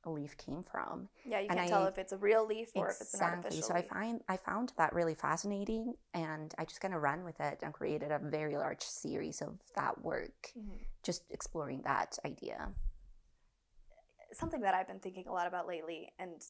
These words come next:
Speaker 2: this is kind of tangential but still related to this, is A I generated art.
Speaker 1: Mm-hmm.
Speaker 2: Because, uh,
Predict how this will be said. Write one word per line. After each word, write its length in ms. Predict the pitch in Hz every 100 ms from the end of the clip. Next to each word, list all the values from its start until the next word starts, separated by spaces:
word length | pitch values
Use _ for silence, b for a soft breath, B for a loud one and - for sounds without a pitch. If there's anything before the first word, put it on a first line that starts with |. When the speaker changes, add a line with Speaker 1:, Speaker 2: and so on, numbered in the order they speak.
| -
Speaker 2:
this 160 | 208 196
is 100 | 190 - -
kind 180 | 247
of 80 | 226
tangential 520 | 226 202 214 214 220
but 180 | 208 -
still 240 | - 185 190
related 420 | 185 185 170 180
to 80 | 190
this, 220 | 180 185 - _
is 360 | 190 185 180 - _ _ _ -
A 160 | 208 196
I 160 | 190
generated 520 | 196 185 185 180 175 170
art. 280 | 175 - - 214
Speaker 1:
Mm-hmm. 220 | 202 185 196 b b b _ _
Speaker 2:
Because, 540 | 208 214 190 190 180 - _ -
uh, 420 | 185 160 123 87